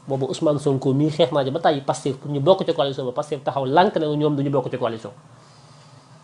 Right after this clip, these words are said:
Dafa am ñu ñuy àndal ak ñu ñuy àndal, am na ñoo xam ne duñu ànd ñoom, am na ñu ñuy àndal ñoom, di, di tànn ceeb. Man leen comprendre lu leen, dama ci, dama dal ci kaw Pastef. Bu ngeen ko fàttalikoo, ñi ma xam, xam nañ booba deux mille dix-sept.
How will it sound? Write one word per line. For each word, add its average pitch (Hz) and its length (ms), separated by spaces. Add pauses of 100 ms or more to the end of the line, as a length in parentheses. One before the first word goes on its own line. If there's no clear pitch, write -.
(180)
Dafa 127 260
am 139 120
ñu 135 60
ñuy 135 200
àndal 156 300
ak 165 100
ñu 151 80
ñuy 147 200
àndal, 120 320
am 143 120
na 135 60
ñoo 139 160
xam 131 160
ne 120 60
duñu 135 180
ànd 127 160
ñoom, 131 180
am 156 80
na 147 60
ñu 147 80
ñuy 139 100
àndal 123 220
ñoom, 117 80
di, 131 100
di 139 180
tànn 143 240
ceeb. 127 240
Man 147 180
leen 156 200
comprendre 226 560
lu 190 80
leen, 147 180 (440)
dama 139 200
ci, 143 100 (100)
dama 143 220
dal 190 260
ci 202 80
kaw 196 160
Pastef. - 460 (280)
Bu 147 80
ngeen 139 140
ko 127 60
fàttalikoo, 139 420
ñi 135 140
ma 185 80
xam, 156 260
xam 139 140
nañ 127 160
booba 127 180
deux 131 160
mille 123 120
dix-sept. 120 280